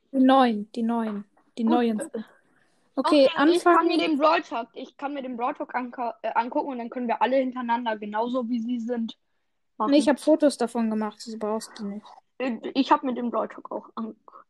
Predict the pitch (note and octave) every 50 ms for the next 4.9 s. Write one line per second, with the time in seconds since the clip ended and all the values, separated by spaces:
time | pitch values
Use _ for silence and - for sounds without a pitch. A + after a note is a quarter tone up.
0 | _ _ _ _ _ _ _ _ _ _ _ _ - A3+ G#3+ G#3+ G#3+ - _ _
1 | - - - A3+ G#3+ A3 - - B3 B3+ B3 C4 C#4+ C4+ C#4 D4 D#4+ E4 D#4+ E4
2 | D#4 D4 D#4 E4 - E4+ D#4+ D4 B3+ C4 C4 C#4 C4+ - B3 A#3+ A#3+ A#3 - -
3 | _ - - A#3 A3 A3 G#3+ - A3 G#3 G#3 G#3 - _ _ _ _ _ _ _
4 | _ _ _ _ _ _ _ _ _ B3 A#3 G#3+ G#3 B3 C#4 D4+ D4